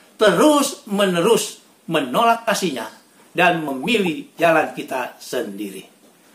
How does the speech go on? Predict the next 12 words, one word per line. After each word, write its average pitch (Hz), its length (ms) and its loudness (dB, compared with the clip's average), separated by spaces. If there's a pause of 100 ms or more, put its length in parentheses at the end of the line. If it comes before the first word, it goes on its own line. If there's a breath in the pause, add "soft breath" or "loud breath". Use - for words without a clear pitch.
(260 soft breath)
Mari 208 280 4
kita 165 220 2
tunduk 147 220 -4
kepala, 175 520 4
kita 135 300 -6
berdoa. 123 460 -10 (720)
Bapa 151 240 2
di 156 80 -2
surga, 156 400 0
terima 139 240 -6
kasih 180 400 -2 (160)
atas 139 340 -2